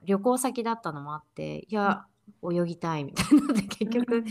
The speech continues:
Speaker 1: それも見ることもなくて、あ、どうやったらこのせっかくのチャンスに興味を向けられるかなって私もずっと考えてたわけ。
Speaker 2: うん。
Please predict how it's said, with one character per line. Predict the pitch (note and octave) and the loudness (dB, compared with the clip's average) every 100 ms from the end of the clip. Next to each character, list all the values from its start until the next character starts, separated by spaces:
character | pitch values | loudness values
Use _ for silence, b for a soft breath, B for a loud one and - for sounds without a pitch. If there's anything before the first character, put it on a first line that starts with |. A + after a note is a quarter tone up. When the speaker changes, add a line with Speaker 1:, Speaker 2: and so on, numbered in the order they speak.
| B B B | B B B
Speaker 1:
そ | - C4+ | -6 -2
れ | |
も | D#4+ F4+ D#4+ | 2 0 2
見 | D4 | 2
る | D4+ | 2
こ | C#4 G3 | 2 0
と | F3 | 0
も | |
な | E3+ F3 | -2 -4
く | |
て、 | - | -4
あ、 | F#3 F#3 | -2 -2
ど | A#3+ | -2
う | D#4 | -2
や | C#4+ | 0
っ | B3 | -2
た | G#3 | -2
ら | F#3+ F#3 | -2 -2
こ | F#3 | -6
の | F3+ | -8
せ | - | -6
っ | F3+ | -6
か | F#3+ | -6
く | F3+ E3+ | -8 -10
の | D#3+ | -12
チ | - | -12
ャ | E3 | -12
ン | E3 | -12
ス | D#3+ D#3+ | -14 -14
に | E3+ G3+ A#3+ | -10 -10 -8
興 | A3 F#3 | -4 -4
味 | E3+ | -4
を | D3+ | -8
向 | D#3 | -10
け | G#3 | -8
ら | F3+ F#3 | -8 -8
れ | G#3 | -8
る | |
か | G#3+ F#3+ | -8 -8
な | F#3 G3 G3+ | -6 -6 -6
っ | |
て | G3 | -8
私 | D#3+ D#3 | -18 -20
も | D#3 | -20
ず | D#3+ | -20
っ | |
と | - | -14
考 | F#3+ F#3 | -10 -8
え | F3+ | -10
て | F3 | -12
た | - | -18
わ | - _ | -20 _
け。 | - _ _ _ G#3+ | -20 _ _ _ -6
Speaker 2:
う | |
ん。 | G#3+ A3+ A3+ G#3 F3+ | -4 -4 -4 -6 -8